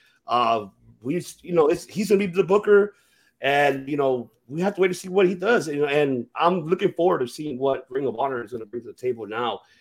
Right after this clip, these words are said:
And it should be his own stable, in my opinion, but we'll get into that, uh, a little bit later. I agree. Four hours is a lot, but wait. Yes. Yes. Yeah, I know. I agree that, but it's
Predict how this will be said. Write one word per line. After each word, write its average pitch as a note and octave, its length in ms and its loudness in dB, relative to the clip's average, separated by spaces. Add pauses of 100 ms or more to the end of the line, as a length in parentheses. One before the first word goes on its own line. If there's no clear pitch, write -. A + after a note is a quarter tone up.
(220)
And A#2+ 100 0
it B2+ 40 4
should F#3+ 220 6
be E3 80 -6
his C#3 160 -2
own B2+ 120 0
stable, A#2+ 400 -2
in A2 60 -8
my A#2+ 120 -4
opinion, A2 320 -10
but G#2 80 -8
we'll B2+ 180 -4
get C3+ 140 4
into G2+ 240 -4
that, G2 200 -10 (120)
uh, G#2 40 -12
a G2+ 80 -12
little G#2+ 160 -14
bit G2+ 120 -18 (100)
later. G#2+ 220 0 (400)
I D#3+ 140 8
agree. D3 300 4
Four D3+ 320 2
hours C#3 280 2
is B2 60 -10
a B2+ 40 -4
lot, D3 220 2
but B2 80 -2
wait. B2+ 320 0 (640)
Yes. D3 500 4 (520)
Yes. D#3 440 6
Yeah, G#3+ 200 8
I A3+ 60 12 (140)
know. B3 180 10 (160)
I G3 160 8
agree G#3+ 340 4
that, F3+ 200 2
but A3 400 4
it's - 480 -4